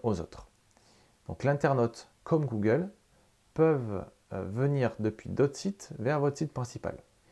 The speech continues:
Et Google, pour faire son calcul de popularité, pour savoir si, euh, ce site est réputé ou pas, si les gens font naturellement des liens dans tous les sens du terme entre les sites,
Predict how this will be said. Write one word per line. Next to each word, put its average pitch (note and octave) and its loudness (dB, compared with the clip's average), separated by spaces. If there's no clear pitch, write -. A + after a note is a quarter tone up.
Et A2 2
Google, A2+ 4
pour C3 -2
faire A2+ 0
son - -6
calcul G#2 0
de G2 2
popularité, F#2 -2
pour - -16
savoir G2+ 0
si, G#2 -8
euh, - -8
ce - -2
site A2 -4
est G#2+ 0
réputé F#2 0
ou F2 0
pas, - 0
si - -6
les G2+ 0
gens A2+ 0
font - -8
naturellement G#2 0
des G2 2
liens A#2+ 0
dans F#2+ -8
tous G#2 -4
les G#2+ 2
sens G#2+ -2
du G2+ -2
terme G2 2
entre G#2+ -2
les F2 -4
sites, - -6